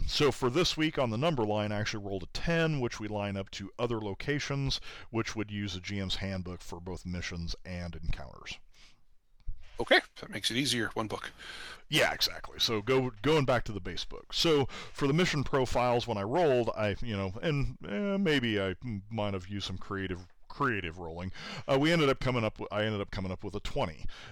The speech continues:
Speaker 1: um, on the char-, uh, on the chart, which for mission says it's a monster hunting. So some of the
Speaker 2: Yeah.
Speaker 1: other, yeah, there you go. And so it kind of, eh,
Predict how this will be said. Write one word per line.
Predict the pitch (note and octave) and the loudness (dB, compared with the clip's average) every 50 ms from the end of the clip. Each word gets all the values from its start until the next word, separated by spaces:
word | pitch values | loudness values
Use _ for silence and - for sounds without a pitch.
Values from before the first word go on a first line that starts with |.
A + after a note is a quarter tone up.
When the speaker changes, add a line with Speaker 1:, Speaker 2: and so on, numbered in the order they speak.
| F2+ - | -12 -6
Speaker 1:
um, | - A#2 A2 G#2+ G2+ G2 | -2 0 0 2 0 0
on | G2 G#2 G#2 G2+ | 0 0 0 0
the | G2 G2 | -2 -2
char-, | - - - - - C#3 C3+ C3+ - - | -4 -2 -2 0 2 2 2 0 0 -2
uh, | G#2+ G2 G2 F#2+ - - | -2 0 0 -2 -2 -2
on | G2+ F#2+ F#2 | -4 -4 -4
the | F#2 | -4
chart, | F2 - - - B2+ B2 B2 - | -6 -4 -2 0 0 0 0 -2
which | - G#2 G#2+ G#2 - - - - G2+ - _ | -4 -4 -2 -2 -2 -4 -8 -10 -12 -14 _
for | - - - - G#2 G2 F#2 | -10 -10 -8 -6 -4 -4 -2
mission | G2+ B2 C#3 C3 - - A2 G2+ G#2 G2+ | 0 0 2 2 0 0 -2 -2 -2 -2
says | - - - G#2+ G2+ G2 F#2+ F#2 - - - | -2 0 0 0 0 0 0 -2 -4 -6 -6
it's | G#2 F#2+ F2+ - - - | -6 -6 -6 -6 -8 -8
a | - F#2+ F#2 F2+ | -8 -8 -6 -6
monster | F#2 F#2+ G2+ G#2 G#2+ - - - E2 D2 | -4 -2 0 0 2 2 0 -2 -4 -10
hunting. | - - - - - - - - - - - - - - - - - - | -10 -8 -4 -4 -4 -4 -4 -8 -10 -12 -12 -12 -14 -18 -20 -18 -14 -8
So | - - C3+ C3 B2+ | -2 2 4 4 4
some | A2 - E3 E3 | 4 2 2 4
of | D3 | 4
the | C#3 | 6
Speaker 2:
Yeah. | D3 | 6
Speaker 1:
other, | C#3+ G#2 G2+ - C3 - - - - - - - - | 6 6 6 4 2 -2 -10 -18 -20 -20 -20 -18 -14
yeah, | F#2 F2 E2 D#2 D#2 D2 D2 D2 | -12 -12 -10 -10 -10 -10 -10 -10
there | D#2 E2 E2+ | -8 -8 -8
you | E2 D#2+ | -8 -8
go. | E2+ E2+ F2+ | -8 -6 -6
And | F#2+ F#2+ F#2+ | -4 -4 -2
so | - B2 A2+ G#2 G2 F#2+ G#2+ | 0 2 2 2 0 0 -2
it | G#2+ G#2 G2+ G2+ | 0 0 -2 -2
kind | - - A#2 G#2+ | -2 -2 0 0
of, | G#2 F#2+ F2+ A2 - - - - - | 0 -2 -4 -8 -18 -18 -12 -4 -2
eh, | E3+ A3 A#3+ G#3+ | 0 0 0 0